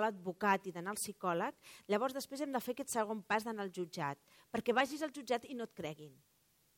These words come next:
Efectivament, és tremendo, però s'ha de fer, però s'ha de fer, per dignitat s'ha de fer, i davant dels Mossos d'Esquadra igualment. S'ha de fer.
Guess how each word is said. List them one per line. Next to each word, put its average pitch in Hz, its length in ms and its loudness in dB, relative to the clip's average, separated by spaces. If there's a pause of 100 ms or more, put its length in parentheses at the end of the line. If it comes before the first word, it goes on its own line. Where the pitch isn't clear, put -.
(640)
Efectivament, 180 680 -4
és 156 160 -10
tremendo, 175 540 -10 (320)
però 180 120 -6
s'ha 151 200 -6
de 170 80 -6
fer, 151 260 -12 (680)
però 151 120 -16
s'ha 147 200 -8
de 175 100 -8
fer, 180 280 -8 (100)
per 170 160 -4
dignitat 156 580 -14
s'ha 170 140 -4
de 185 120 -8
fer, 185 240 -6 (680)
i 220 100 -2
davant 165 260 -6
dels 185 180 -2
Mossos 175 260 -6
d'Esquadra 170 420 -4
igualment. 185 540 2 (1400)
S'ha 143 180 -10
de 175 120 -2
fer. 175 240 -2